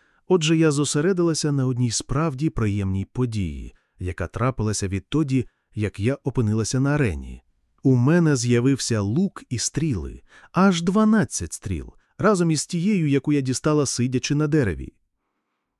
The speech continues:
На них не було і сліду гидкого зеленого слизу, який сочився з тіла Глорії. Це підтвердило мої здогадки про те,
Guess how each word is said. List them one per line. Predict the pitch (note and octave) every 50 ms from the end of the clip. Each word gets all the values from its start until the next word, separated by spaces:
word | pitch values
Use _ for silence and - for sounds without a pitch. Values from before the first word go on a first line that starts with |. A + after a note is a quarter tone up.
| _ -
На | A2+ B2+ C3
них | C#3 D#3+ D#3 -
не | D#3 D3 C#3+
було | C#3+ C#3+ D3 C#3
і | B2+
сліду | - - - F#3+ G3 E3 E3 C#3+
гидкого | A#2 C3+ - - - D#3 C#3+ C3 C#3 B2+
зеленого | A#2+ C#3 C3 C3 C3+ C3+ C3+ C#3+ D3+
слизу, | - - F#3 G3 F#3+ D#3+ A2+ F2+ F2 D#2 - - _ _ -
який | A2 A#2+ - - A#2+ G#2+
сочився | - - B2+ - - C3 B2+ A2 - B2+ A2+
з | -
тіла | - - A#2+ A#2+ B2 B2
Глорії. | B2 C3 C3 B2 G#2 E2+ D2 C2+ B1 A#1+ - _ _ _ _ _ _ _ _ _ _
Це | - - - F#3 F#3+
підтвердило | - F#3+ - - E3 G3 G3+ F3+ C#3+ C3+ C3+ C3 B2
мої | B2 A#2 A2
здогадки | G#2 F#2 F#2+ D3 E3+ E3 D3+ D#3 - - A#2+ A2
про | - G#2+ G2+
те, | - - D3+ E3 D3+